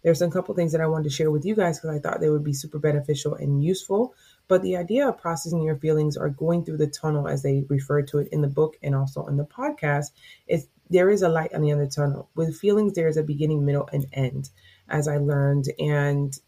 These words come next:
I realized that for some reason, I just either rushed through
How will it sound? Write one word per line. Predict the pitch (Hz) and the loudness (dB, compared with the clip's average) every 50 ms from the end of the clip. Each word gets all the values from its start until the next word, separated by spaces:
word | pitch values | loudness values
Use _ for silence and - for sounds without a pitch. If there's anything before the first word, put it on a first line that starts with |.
| _ _ _ _ _ - | _ _ _ _ _ -12
I | 143 151 165 170 175 185 196 | -8 -6 -4 -2 0 0 0
realized | 190 160 175 175 165 151 156 139 139 139 143 139 - | 2 2 4 2 4 4 2 2 2 2 0 0 0
that | 147 143 143 143 143 - _ _ | 0 0 0 0 -2 -4 _ _
for | _ - 160 151 | _ -4 -2 -2
some | 139 - 156 151 165 190 208 180 | -2 0 0 0 2 2 2 2
reason, | 151 147 139 131 135 127 127 127 147 190 208 202 _ _ _ _ _ _ - | 2 2 2 2 2 2 2 2 0 0 -2 -6 _ _ _ _ _ _ -6
I | - 147 147 147 143 143 143 143 139 139 139 139 135 - - _ _ _ _ _ _ _ _ _ _ _ | -2 0 2 2 2 2 2 2 2 0 0 0 -2 -6 -12 _ _ _ _ _ _ _ _ _ _ _
just | - - 156 143 - - - | -2 0 0 0 -2 -6 -6
either | - 170 165 156 156 147 | -4 0 2 4 4 4
rushed | 139 139 156 170 180 - - - | 4 4 4 2 2 -2 -6 -8
through | - 143 143 147 147 151 170 202 240 233 233 | -4 0 2 4 4 4 4 4 2 0 -2